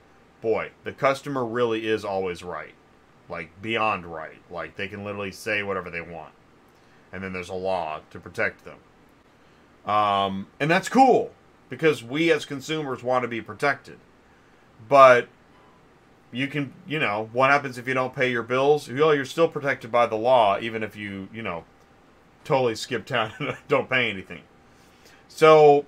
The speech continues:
but before you get to that point, there's this thing called voluntary repossessions.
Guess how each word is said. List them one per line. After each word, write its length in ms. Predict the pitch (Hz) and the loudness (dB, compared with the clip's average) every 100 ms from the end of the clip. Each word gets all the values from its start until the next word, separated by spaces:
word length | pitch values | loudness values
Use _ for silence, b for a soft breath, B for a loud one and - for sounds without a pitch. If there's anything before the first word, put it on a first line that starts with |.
| - | 0
but 180 | 160 | 0
before 360 | 156 160 185 226 | 0 -2 8 8
you 80 | 240 | 8
get 180 | 208 - | 0 -4
to 60 | 175 | -4
that 200 | 160 - | -4 -4
point, 300 | 185 202 156 | -4 -2 -2
there's 160 | 139 | -6
this 140 | 139 127 | -8 -8
thing 160 | 165 | -6
called 280 | 147 135 110 | 0 -2 0
voluntary 640 | 131 147 180 175 165 151 135 | -2 -2 -2 -2 2 2 0
repossessions. 880 | 131 131 123 104 120 113 95 73 | -4 -6 -8 -2 -2 -2 -10 -18